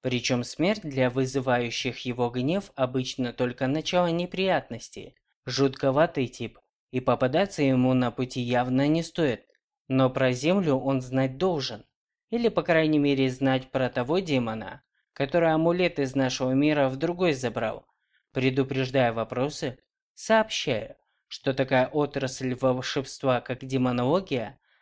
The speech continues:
для свободного изучения доступна примерно в той же мере, что и термоядерная физика.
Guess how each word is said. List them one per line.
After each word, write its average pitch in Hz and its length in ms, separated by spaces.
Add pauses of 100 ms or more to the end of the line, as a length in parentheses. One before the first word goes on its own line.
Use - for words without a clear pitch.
(140)
для 156 180
свободного 180 640
изучения 151 600
доступна 131 600
примерно 143 500
в - 100
той 139 200
же 120 140
мере, 147 400 (360)
что - 260
и 214 120
термоядерная 131 1080
физика. 143 600